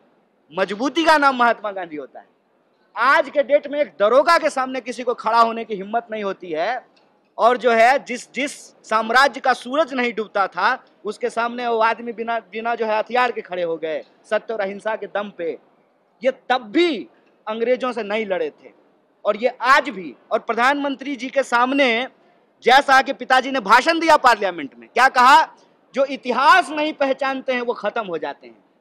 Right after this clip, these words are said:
नहीं पहचाने थे आप इतिहास। उन्नीस सौ बयालीस के भारत छोड़ो आंदोलन में आरएसएस ने हिस्सा नहीं लिया था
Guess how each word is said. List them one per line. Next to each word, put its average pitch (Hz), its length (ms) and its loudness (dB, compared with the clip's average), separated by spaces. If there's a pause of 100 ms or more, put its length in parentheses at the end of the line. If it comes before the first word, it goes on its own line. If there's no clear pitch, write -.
नहीं 247 200 -2
पहचाने 269 440 -2
थे 247 140 -8
आप 233 200 2
इतिहास। 202 460 -4 (420)
उन्नीस 233 300 -6
सौ 262 100 0
बयालीस 240 380 2
के 269 120 0
भारत 214 340 2
छोड़ो 240 240 2
आंदोलन 233 500 2
में 247 120 -4
आरएसएस 226 460 2
ने 233 80 -6
हिस्सा 208 260 -2
नहीं 214 320 0
लिया 277 260 2
था 131 240 -10